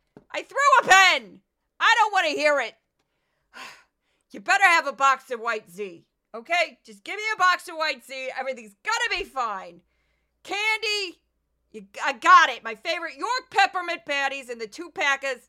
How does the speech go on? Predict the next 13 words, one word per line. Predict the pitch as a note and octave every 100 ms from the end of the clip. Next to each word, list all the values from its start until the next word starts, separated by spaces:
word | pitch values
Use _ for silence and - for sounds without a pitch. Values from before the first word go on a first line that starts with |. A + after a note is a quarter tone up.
| _
two | - F4+
packs | - D#4+ C4 B3+ - - _ _ _ _
of | A#3+
the | B3
Oreos. | B3 A#3+ G#3 F#3+ D#3 D3+ - _ _ _ _ _ _ -
I |
got | E4
a | C5+ C5+ C5
sweet | B4+ A#4+ -
tooth. | C#4 F3 - _ _ _ _ _ _ _
I'm | A4 A#4
Judge | - B4 G#4+ -
Jeanine. | A#4+ C5 C5+ C5 G#4 B3 F#3+